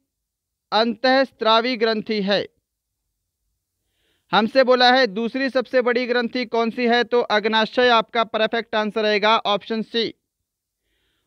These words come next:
और अग्नाशय अंतःस्रावी और बहिर्स्रावी दोनों ही प्रकार की ग्रंथि है।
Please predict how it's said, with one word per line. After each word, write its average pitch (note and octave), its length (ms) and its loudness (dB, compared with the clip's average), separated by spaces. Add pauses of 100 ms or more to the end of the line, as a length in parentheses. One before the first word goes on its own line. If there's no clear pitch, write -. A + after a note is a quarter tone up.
(140)
और A3+ 160 2
अग्नाशय A#3 640 2
अंतःस्रावी A#3 1000 0
और A3+ 240 -2
बहिर्स्रावी A3 880 -2
दोनों A#3 440 0
ही C4+ 120 2
प्रकार G#3+ 400 -2
की A3 160 -6
ग्रंथि F3+ 400 -4
है। D#3 220 -6